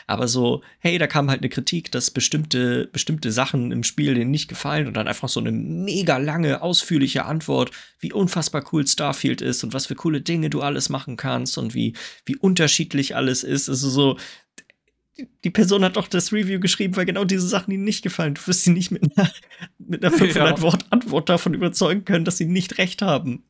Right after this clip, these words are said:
Speaker 1: Es ist so,
Speaker 2: Ja.
Speaker 1: wer auf die Idee gekommen ist, dass das eine gute Idee sein könnte, das, also, ja, ist
Speaker 2: Ja.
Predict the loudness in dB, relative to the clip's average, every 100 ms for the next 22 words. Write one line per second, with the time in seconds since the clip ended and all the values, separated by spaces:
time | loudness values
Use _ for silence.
0 | -10 -4 -2 0 0 -2 -4 0 2 2
1 | -4 -10 _ _ _ -2 -2 2 0 2
2 | 2 2 2 2 2 0 -4 -4 -2 -2
3 | -2 -4 -6 0 0 2 0 2 0 0
4 | -2 -2 -4 -4 -4 -6 -6 -8 -4 -4
5 | -6 -12 _ -20 _ _ _ _ _ -8
6 | -2 0 -2 -10 -20 _ _ _ _ _
7 | _ _ -8 -8 -6 0 2 0